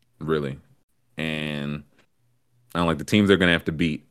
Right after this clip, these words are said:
are just, like, the re-, the point of going big is to make teams fear you going big. And I thought they'd be able to, like, just dominate on the glass.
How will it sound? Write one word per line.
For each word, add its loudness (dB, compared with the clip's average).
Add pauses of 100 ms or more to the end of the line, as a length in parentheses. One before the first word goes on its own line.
are 2
just, -6
like, 4
the 2
re-, 6
the 2
point 8
of 4
going 8
big 8
is 2
to 6
make 2
teams 0
fear 0
you -2
going -6
big. -2
And -6
I 0
thought 4
they'd 2
be 0
able -2
to, 0
like, 0
just -12
dominate 2
on -4
the -8
glass. -2